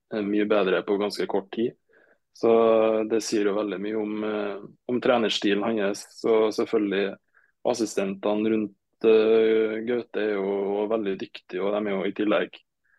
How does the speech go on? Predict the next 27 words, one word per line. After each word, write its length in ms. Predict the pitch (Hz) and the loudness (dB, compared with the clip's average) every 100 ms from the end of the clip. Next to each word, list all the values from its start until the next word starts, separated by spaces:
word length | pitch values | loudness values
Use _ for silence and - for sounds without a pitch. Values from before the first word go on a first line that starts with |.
| _ - | _ -4
eh, 300 | 104 104 98 | -2 0 -2
samkjørt 720 | - 123 117 107 - 101 113 | -2 0 0 0 0 0 2
hele 200 | 127 113 | 2 2
gjengen, 440 | 107 98 92 101 110 | 2 -2 -6 -8 -6
så, 720 | 117 113 110 107 107 107 - _ _ _ _ _ - | 0 2 2 0 -2 -4 -12 _ _ _ _ _ -10
eh, 640 | 117 113 113 113 113 110 110 | -4 0 0 0 0 -2 -2
Gaute 360 | 127 113 101 | 0 0 -2
skal 140 | 98 120 | -4 -4
ha 40 | |
mye 80 | 120 117 | -2 -2
av 160 | 120 | -2
æren 140 | 104 98 | -4 -6
for 140 | 113 | -4
det, 120 | 120 135 | 0 0
og 80 | 131 | -2
så 160 | 123 117 | -4 -4
har 100 | 117 | -4
han 100 | 101 | -6
jo 60 | 95 | -10
selvfølgelig 420 | - - 107 92 | -14 -10 -6 -6
et 120 | - | -6
team 280 | - 107 107 | -6 -4 -2
rundt 260 | 107 98 - | -4 -6 -8
seg, 120 | 92 | -4
og 160 | 95 | -2
som, 320 | 107 113 107 107 | -2 -4 -4 -6
eh, 240 | 104 104 | -8 -10